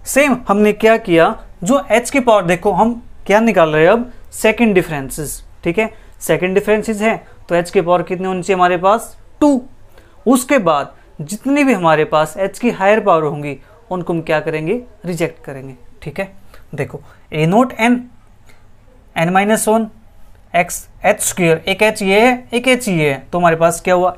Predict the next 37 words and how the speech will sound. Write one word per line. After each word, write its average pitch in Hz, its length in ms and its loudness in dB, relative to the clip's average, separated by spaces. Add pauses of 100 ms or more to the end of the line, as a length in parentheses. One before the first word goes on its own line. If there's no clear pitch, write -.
एच 190 160 -2
स्क्वायर। 254 380 0 (440)
x 170 240 0
raise 175 180 0
to 180 100 -8
power 226 280 2 (340)
n 220 140 2
minus 156 380 0 (120)
two, 143 120 -10 (320)
ठीक 165 160 -2
है। 208 220 0 (380)
उसके 226 260 2
बाद 175 300 4
की 175 140 -2 (220)
हायर 196 280 0
टर्म 180 240 0
देखो, 175 180 -2
यहाँ 185 120 4
पे 180 120 0
एच 196 140 -2
स्क्वायर 240 260 0
है, 247 260 -2 (160)
एक 247 160 0
एच 220 200 0
ये 156 200 0
है, 135 60 -2
तो 120 200 -10 (120)
एच - 260 0
क्यूब 254 180 2
हो 185 100 2
जाएगा, 135 360 -4 (380)
उसको 190 240 -4
हमने 170 140 -2
क्या 170 180 2
किया, 170 160 2
वहाँ 165 140 4
से 254 160 0